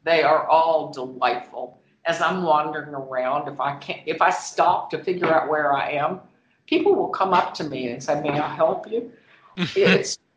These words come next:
Speaker 1: lovely. So
Speaker 2: I've heard, I've heard stories about that, and I, I, you know, I, and I have met a few people from Liverpool over here, but yeah, it, it, that makes, you know, th-, you keep hearing that, and it's really true. You know,
Speaker 1: Well, I
Speaker 2: all the
Speaker 1: got up this morning, and we had,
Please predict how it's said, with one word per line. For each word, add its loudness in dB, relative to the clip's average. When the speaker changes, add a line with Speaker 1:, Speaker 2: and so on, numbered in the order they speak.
Speaker 1:
lovely. 2
So -2
Speaker 2:
I've 10
heard, 4
I've 4
heard 8
stories 0
about 4
that, 8
and -6
I, 4
I, 2
you 6
know, 8
I, 10
and 4
I 8
have 6
met 6
a -2
few -6
people -4
from -12
Liverpool -6
over -8
here, 2
but 0
yeah, 10
it, -4
it, -2
that 6
makes, -8
you -8
know, 0
th-, -2
you -16
keep -2
hearing 2
that, -2
and -4
it's -14
really -6
true. -8
You -10
know, -4
Speaker 1:
Well, 4
I 8
Speaker 2:
all 6
the 0
Speaker 1:
got -8
up -20
this -12
morning, -2
and -8
we -6
had, 0